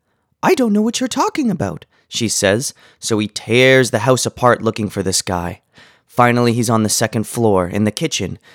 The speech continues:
He looks out the window and sees some guy sitting in a Volkswagen. "Aha!" he thinks. "That's the guy who's been seeing my wife." He's so furious, he picks up the refrigerator, throws it out the window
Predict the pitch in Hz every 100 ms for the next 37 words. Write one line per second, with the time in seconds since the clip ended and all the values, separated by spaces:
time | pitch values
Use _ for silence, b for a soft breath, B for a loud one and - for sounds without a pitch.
0 | b - 120 143 135 123 120 123 131 139
1 | 139 113 - 127 - 123 113 107 104 -
2 | 165 117 92 - _ _ - 98 87 82
3 | 90 117 - - - - - - 160 -
4 | _ b b b b - 123 - 175 151
5 | - _ _ 110 - 101 90 - b b
6 | _ 104 98 - 104 107 104 104 110 110
7 | - 113 107 - 131 127 123 120 120 117
8 | 120 143 - - b b b - 101 -
9 | 135 131 - 117 131 139 143 - - b
10 | _ 120 - - 170 170 - - 165 170
11 | - 135 131 123 131 127 107 98 95 90
12 | B B - 147 180 170 160 151 139 131
13 | 139 131